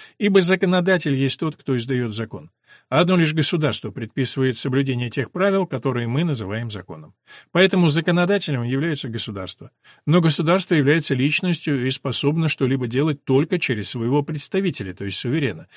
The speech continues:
И поэтому единственным законодателем является суверен. На том же основании никто, кроме суверена,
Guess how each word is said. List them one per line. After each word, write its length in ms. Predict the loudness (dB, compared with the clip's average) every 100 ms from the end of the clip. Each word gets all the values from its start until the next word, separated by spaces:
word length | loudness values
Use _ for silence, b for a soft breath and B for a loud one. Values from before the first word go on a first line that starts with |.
| B B
И 100 | -2
поэтому 320 | 0 2 2
единственным 640 | 2 2 0 -2 -4 -6 -4
законодателем 720 | -4 -4 -4 -4 -2 -2 0
является 480 | 0 0 -4 -4 -6
суверен. 460 | -4 -4 -6 -8 -14 B B B 0
На 140 | 2
том 180 | 4 4
же 100 | 2
основании 440 | 2 2 2 4
никто, 400 | 4 0 -2 -4
кроме 300 | -4 -6 -4
суверена, 640 | -4 -4 0 2 2 0